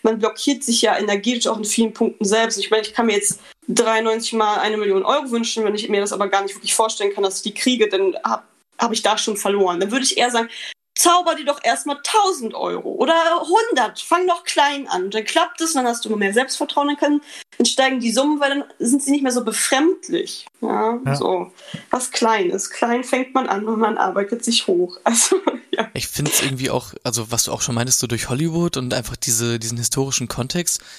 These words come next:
Speaker 3: ist irgendwie die Erwartungshaltung so unglaublich viel höher, weil,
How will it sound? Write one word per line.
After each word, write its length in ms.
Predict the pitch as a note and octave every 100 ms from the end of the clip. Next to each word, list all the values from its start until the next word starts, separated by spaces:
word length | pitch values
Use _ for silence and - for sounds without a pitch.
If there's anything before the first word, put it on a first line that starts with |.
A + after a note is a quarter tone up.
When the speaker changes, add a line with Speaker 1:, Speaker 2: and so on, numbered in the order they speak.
| -
Speaker 3:
ist 120 | -
irgendwie 200 | C3+ B2+
die 80 | B2
Erwartungshaltung 800 | A2+ A2+ E3 F#3+ - A#2 B2 A#2
so 100 | A#2+
unglaublich 400 | A#2+ A#2 A#2 A2
viel 340 | - A#2+ A2+
höher, 400 | A#2 A#2+ A#2+ G#2+
weil, 220 | A#2+ A2